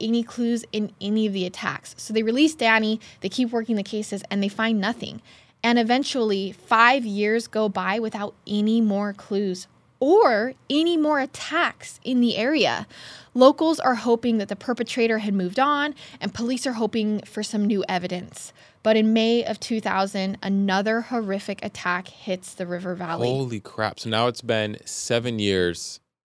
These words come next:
Speaker 1: Right.
Speaker 2: since the first killing. Oh, sorry, since the first attack.
Speaker 1: Yes, correct.
Speaker 2: From ninety-three to two thousand.
Speaker 1: Right.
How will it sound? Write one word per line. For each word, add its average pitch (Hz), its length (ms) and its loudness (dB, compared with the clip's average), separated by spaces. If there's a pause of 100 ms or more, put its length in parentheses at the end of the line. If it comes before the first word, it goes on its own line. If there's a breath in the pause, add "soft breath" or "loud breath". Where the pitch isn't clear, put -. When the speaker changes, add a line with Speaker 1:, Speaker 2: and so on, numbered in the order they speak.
(400)
Speaker 1:
Right. 208 200 0
Speaker 2:
since 101 220 0
the 101 140 0
first 90 380 -2
killing. 76 460 -4
Oh, 110 40 -6
sorry, 82 380 0
since 117 160 -6
the 110 140 -2
first 98 260 -4
attack. 82 400 -6
Speaker 1:
Yes, - 580 -8 (140)
correct. - 400 -8
Speaker 2:
From 95 140 -4
ninety-three 98 640 0
to - 100 -14
two 85 160 -10
thousand. - 380 -12
Speaker 1:
Right. - 80 -20